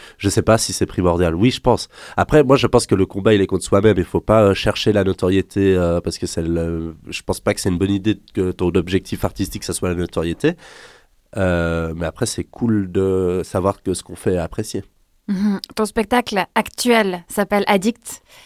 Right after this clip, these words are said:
Speaker 2: Tu es accro aux réseaux sociaux. Euh, est-ce que c'est lié à un besoin, euh, de reconnaissance ?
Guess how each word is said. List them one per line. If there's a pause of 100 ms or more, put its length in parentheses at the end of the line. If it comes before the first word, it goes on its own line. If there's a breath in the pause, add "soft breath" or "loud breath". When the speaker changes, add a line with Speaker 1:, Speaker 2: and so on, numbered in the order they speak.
(220 soft breath)
Speaker 2:
Tu
es (120)
accro
aux
réseaux
sociaux. (500 loud breath)
Euh,
est-ce
que
c'est
lié
à
un
besoin,
euh, (220)
de
reconnaissance ?